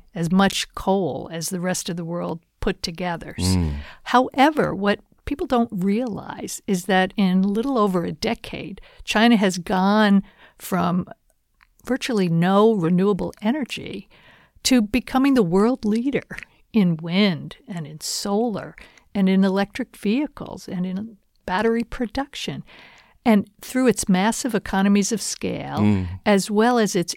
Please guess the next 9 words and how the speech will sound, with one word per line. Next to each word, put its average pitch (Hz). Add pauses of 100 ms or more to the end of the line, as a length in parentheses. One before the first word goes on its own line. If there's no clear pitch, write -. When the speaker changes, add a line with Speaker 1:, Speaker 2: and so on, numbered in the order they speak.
Speaker 1:
huge 214
domestic 185
markets, 190
which 185
are 165
driving 190
demand, 175 (580)
China 285
has 190